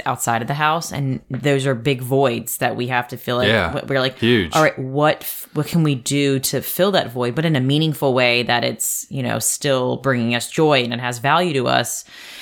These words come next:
Speaker 1: And it, it's taking some, some time to kind of readjust because we've kind of gone and, like, "Oh, let's just watch more T V. Oh, let's drink a little bit more alcohol," because, yeah.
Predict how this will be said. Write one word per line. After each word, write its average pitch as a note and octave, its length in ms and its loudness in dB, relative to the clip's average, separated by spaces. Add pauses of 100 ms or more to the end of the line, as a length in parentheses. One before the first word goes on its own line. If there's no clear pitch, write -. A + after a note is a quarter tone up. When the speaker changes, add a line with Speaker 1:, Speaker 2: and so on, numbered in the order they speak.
(180)
Speaker 1:
And C3+ 680 2 (840)
it, F#3 220 -2
it's - 180 -4
taking A3+ 400 2
some, G3+ 480 2
some G3 180 -2
time F#3+ 360 2
to F#3 80 -2
kind E3+ 180 -2
of D3+ 80 -4
readjust D#3 420 0
because C#3+ 300 -2
we've C#3 360 -6
kind D3 240 -2
of C3+ 100 -4
gone C#3+ 240 2
and, C#3+ 60 0
like, C#3 220 0
"Oh, G3 260 4
let's B2+ 280 -2
just - 240 -4
watch C3+ 280 0
more D#3+ 140 -4
T A3 220 -2
V. B3+ 360 2
Oh, D#3+ 260 4
let's D#3 380 -2 (180)
drink - 280 -8
a C#3+ 60 0
little D3 180 0
bit D#3 140 0
more F3 160 0
alcohol," F3+ 480 4
because, C#4 340 -4
yeah. F4 360 2